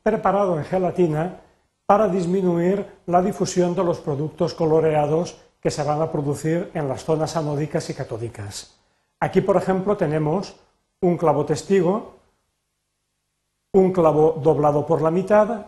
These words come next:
y un clavo cerrado por su centro. La gelatina ha sido preparada de modo que contiene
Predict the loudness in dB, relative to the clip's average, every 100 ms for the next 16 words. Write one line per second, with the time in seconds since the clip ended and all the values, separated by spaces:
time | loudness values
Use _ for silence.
0 | -6 -2 -2 -2 0 0 0 -2 -6 -20
1 | -12 -2 0 2 2 2 0 -2 -4 -6
2 | -6 -6 -10 -12 -14 _ _ _ _ _
3 | _ _ _ 0 0 2 2 2 0 0
4 | -2 -4 -6 -2 0 0 0 -4 0 0
5 | 0 -4 -6 -16 _ -2 2 2 2 -2
6 | -6 -16 0 2 2 -2 2 2 4 -2
7 | -4